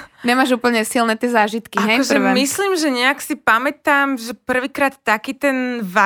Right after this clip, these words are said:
Speaker 2: vaginálny, alebo
Speaker 1: Mhm.
Speaker 2: tak, že sa niečo udialo, ale nepamätám si, pamätám si prvý squirt. <laughs> Ale,
Speaker 1: OK.
Speaker 2: ale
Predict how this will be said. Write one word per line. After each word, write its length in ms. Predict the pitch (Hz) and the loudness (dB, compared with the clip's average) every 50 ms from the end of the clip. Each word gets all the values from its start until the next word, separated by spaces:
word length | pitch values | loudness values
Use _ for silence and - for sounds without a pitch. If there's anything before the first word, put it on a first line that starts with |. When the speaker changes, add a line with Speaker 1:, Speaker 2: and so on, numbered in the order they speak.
| 202 202 220 254 240 214 | 2 0 -4 -4 -2 0
Speaker 2:
vaginálny, 760 | 190 180 180 180 185 190 185 185 185 185 180 185 214 254 285 - | 0 2 2 2 0 0 -2 -2 -2 -2 -2 -2 -2 -4 -2 -2
alebo 460 | - 190 196 202 202 196 208 202 208 208 196 | 0 0 0 0 0 0 0 0 0 0 -2
Speaker 1:
Mhm. 80 | 196 - _ _ | -4 -8 _ _
Speaker 2:
tak, 300 | - 208 175 214 226 240 | 0 0 0 0 -2 -6
že 220 | 220 208 214 202 | -8 -6 -6 -6
sa 180 | 196 - - 214 | -6 -6 -4 -4
niečo 460 | 202 202 190 190 185 - - 247 571 | -2 -2 -4 -4 -6 -6 -6 -6 -6
udialo, 960 | - 202 202 202 180 170 202 196 190 185 185 185 190 185 190 214 247 320 381 - _ _ _ _ _ _ _ _ _ _ _ _ _ _ _ _ _ _ _ | -4 -6 -6 -6 -6 -4 -2 0 2 2 2 2 2 0 2 2 0 0 -2 -4 _ _ _ _ _ _ _ _ _ _ _ _ _ _ _ _ _ _ _
ale 400 | 214 214 208 208 214 214 214 214 | 2 4 4 4 2 2 0 0
nepamätám 720 | 214 208 208 208 262 247 226 202 196 202 202 190 190 196 | 0 -2 -2 -2 -2 0 0 -2 -2 -2 -2 -2 -2 -4
si, 440 | 180 - - - - 190 180 180 180 | -6 -10 -12 -10 -8 -6 -6 -6 -6
pamätám 400 | 180 - 240 285 339 - 262 233 | -2 0 0 0 0 -2 -2 -4
si 100 | 180 196 | -4 -6
prvý 200 | - 208 190 180 | -6 -6 -4 -6
squirt. 380 | - - - 190 165 - - _ _ _ _ _ _ - | -6 -6 -4 -6 -6 -6 -8 _ _ _ _ _ _ -4
<laughs> 0 | |
Ale, 320 | 170 - - 294 254 - - 269 233 220 226 | -2 0 2 2 2 2 2 0 0 0 0
Speaker 1:
OK. 160 | 226 214 - 220 214 208 214 220 | -2 -2 0 0 0 2 2 2
Speaker 2:
ale 180 | - - - | 2 2 2